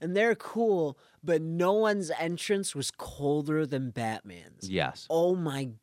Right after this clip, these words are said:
Speaker 1: God, it was so cool. I'll have to show you it, but it was just amazing. Just super,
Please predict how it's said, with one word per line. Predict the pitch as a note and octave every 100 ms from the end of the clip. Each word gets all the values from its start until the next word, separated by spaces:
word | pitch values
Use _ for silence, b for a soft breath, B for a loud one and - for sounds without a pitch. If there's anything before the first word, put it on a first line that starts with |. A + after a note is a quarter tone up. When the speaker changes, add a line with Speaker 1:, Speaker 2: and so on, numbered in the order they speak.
| _
Speaker 1:
God, | G3 F3 D#3+ D3
it | C3 A#2
was | B2+
so | - C3+ A2 G2
cool. | G#2 G2 -
I'll | B2
have | C3+ D#3+ -
to | C3+
show | - C3+
you | A2+ G#2
it, | - - _
but | A#2 F#2 G#2+ _ _ _ _ _ _ _
it | D3
was | D3+ A#2
just | D3+ C3 - b b b b b _ _
amazing. | C3+ D3 D#3+ D3 G#2 F2 - _ _ _ -
Just | C3+ A#2+ -
super, | - - A3+ F#3 G3 G3 F#3